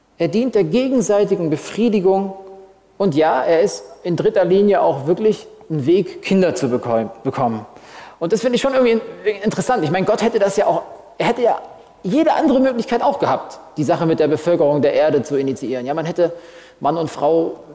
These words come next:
miteinander meditieren lassen können und sie müssen versuchen, geistig eine größtmögliche Einheit zu formen und Leben entsteht.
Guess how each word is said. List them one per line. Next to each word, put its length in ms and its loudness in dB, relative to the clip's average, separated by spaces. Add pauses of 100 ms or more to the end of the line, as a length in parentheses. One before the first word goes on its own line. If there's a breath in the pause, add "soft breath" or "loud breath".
miteinander 500 -2
meditieren 720 -2
lassen 300 -2
können 280 -2
und 140 -4
sie 100 -2
müssen 240 -4
versuchen, 380 -4
geistig 560 -2 (500)
eine 140 -6
größtmögliche 720 0
Einheit 380 0
zu 80 -6
formen 400 -2
und 200 -4 (1080)
Leben 280 0
entsteht. 360 -8